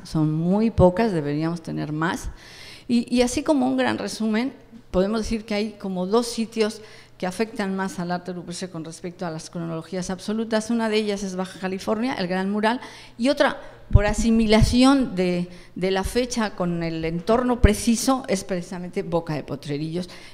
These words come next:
que además, como lo vamos a ir a ver, eh,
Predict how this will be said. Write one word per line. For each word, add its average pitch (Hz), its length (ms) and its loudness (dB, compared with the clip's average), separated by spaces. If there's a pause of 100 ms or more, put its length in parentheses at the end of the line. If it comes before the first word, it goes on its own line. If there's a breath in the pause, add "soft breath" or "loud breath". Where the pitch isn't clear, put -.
que 175 80 -2
además, 175 260 0
como 156 200 -4
lo 160 100 0
vamos 180 260 -4
a 175 80 -2
ir 175 120 -4
a 165 60 -6
ver, 170 180 -6 (800 loud breath)
eh, - 220 -10